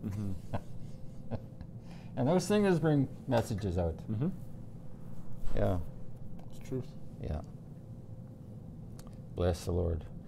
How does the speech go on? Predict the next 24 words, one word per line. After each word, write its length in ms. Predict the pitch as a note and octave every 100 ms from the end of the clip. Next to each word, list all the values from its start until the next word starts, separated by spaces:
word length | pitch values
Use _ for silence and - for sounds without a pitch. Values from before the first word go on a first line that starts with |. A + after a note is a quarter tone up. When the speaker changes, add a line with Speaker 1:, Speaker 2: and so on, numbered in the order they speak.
| - - -
Speaker 2:
And, 320 | G2+ G2 G2
you 60 |
know, 160 | A2 G#2+
my 260 | F#2 G#2 G2+
heart, 280 | C3+ C3+ -
I 60 |
still 320 | G#2 - C3 B2
hear 300 | G#2 A#2 G#2+
Jordan 400 | G2 A2 G2 F#2
Peterson 420 | A2+ G2+ - F#2+
talking 300 | G#2 G2 G#2
about 180 | F#2+ F#2
things 260 | F#2+ E2+
I 40 | F#2
read 240 | F2+ F#2+
about 240 | F2+ F2+ E2+
his 160 | F2
testimony, 600 | - G2 - - F#2 F2
believing 520 | E2 F2+ G#2 G2 F2+
in 140 | F2 E2
God 280 | F2+ F2+ F2
and 80 |
whatever 300 | F2 F2+ F2+
else. 300 | F#2 F#2 -